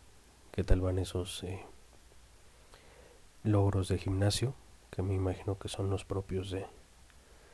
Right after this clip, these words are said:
de estos inicios de, de año, ¿no?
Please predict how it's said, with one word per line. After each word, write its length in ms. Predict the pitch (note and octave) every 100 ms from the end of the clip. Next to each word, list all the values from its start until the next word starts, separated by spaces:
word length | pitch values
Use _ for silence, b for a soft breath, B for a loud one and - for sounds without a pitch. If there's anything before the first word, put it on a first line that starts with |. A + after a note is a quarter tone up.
| B B B B B B - - - - - -
de 200 | G#2 G#2
estos 300 | F#2+ G2 -
inicios 380 | F#2 F#2 F#2+ F2+
de, 240 | F2 - F#2
de 160 | -
año, 240 | B1+ C2 F2
¿no? 220 | A#2+